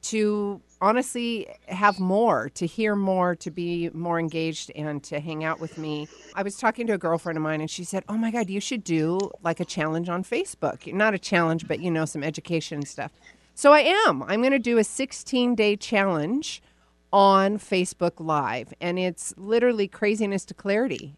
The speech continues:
and it is about how I show up in life and how I coach and how I teach people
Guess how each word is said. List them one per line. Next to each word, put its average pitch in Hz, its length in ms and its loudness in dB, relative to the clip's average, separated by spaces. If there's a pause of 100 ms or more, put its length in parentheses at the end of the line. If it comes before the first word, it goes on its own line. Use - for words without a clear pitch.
(120)
and 175 500 2
it 185 200 0
is 190 480 0 (340)
about 180 760 0
how 247 320 6
I 202 400 2 (320)
show 175 260 0
up 165 160 0
in 151 160 -8
life 135 380 -8
and 160 140 -4
how 160 320 -4
I 165 200 2
coach 160 400 -4
and 151 120 -8
how 151 200 -4
I 156 140 0
teach - 380 -14
people 147 440 -8